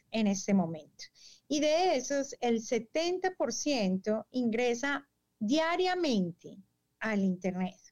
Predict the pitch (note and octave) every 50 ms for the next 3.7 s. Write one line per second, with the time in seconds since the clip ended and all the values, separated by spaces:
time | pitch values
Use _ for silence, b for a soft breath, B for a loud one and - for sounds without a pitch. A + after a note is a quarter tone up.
0 | _ _ - A3+ G#3+ G#3+ G#3 G3 F#3+ G3 G3+ G3+ G3+ G#3 C4+ C#4 C4 B3+ - C4+
1 | B3+ B3 A#3+ A#3+ A#3 A3+ G#3 A3+ A3 G#3 G#3 - F3+ E3+ F#3 F#3+ F3+ - - _
2 | b b b b b b b b b b b _ - C4+ C#4+ C4+ C4 B3 C#4 F#4
3 | G#4+ F#4 C#4 - - A#3+ A3+ B3+ D4 E4 D#4+ - - -